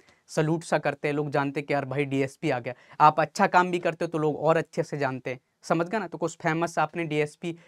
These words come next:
या आईपीएस का नाम सुना होगा, तो ये आप देख सकते हो कि ये इनका घर है और ये ऐसे, ये देखा होगा ऐसी गाड़ी मिलती है, तो ये एक मोटिवेशन आप समझ सकते हो। अब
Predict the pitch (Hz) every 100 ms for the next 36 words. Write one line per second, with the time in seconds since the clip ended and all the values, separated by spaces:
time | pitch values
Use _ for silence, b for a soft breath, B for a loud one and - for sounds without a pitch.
0 | b 165 - 147 147 156 151 - 147 143
1 | 160 165 143 135 123 _ _ _ _ _
2 | _ _ _ _ - 156 156 190 - 156
3 | 156 147 185 - 175 - 180 175 _ _
4 | _ - 160 160 160 160 151 156 160 165
5 | 156 - 139 147 151 151 151 - 151 147
6 | 147 131 _ _ - 147 147 175 156 135
7 | 131 139 131 143 156 156 151 185 160 -
8 | 160 185 233 247 - _ - 156 143 170
9 | 160 - 165 156 160 156 - - - 185
10 | b b b b 214